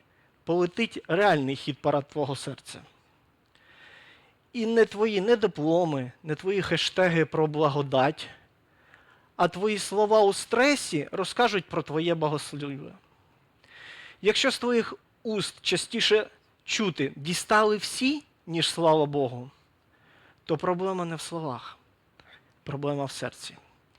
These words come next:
Яків, третій розділ, каже і попереджає, що язик — небезпечний інструмент.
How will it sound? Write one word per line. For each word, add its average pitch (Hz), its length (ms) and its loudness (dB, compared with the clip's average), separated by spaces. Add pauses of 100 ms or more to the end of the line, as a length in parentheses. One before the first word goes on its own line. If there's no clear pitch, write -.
(1200)
Яків, 208 400 0
третій 202 340 0
розділ, 196 380 0
каже 190 360 2
і 160 60 2
попереджає, 165 800 -2
що - 300 -2
язик — 151 840 -6 (600)
небезпечний 143 760 -8
інструмент. 127 680 -12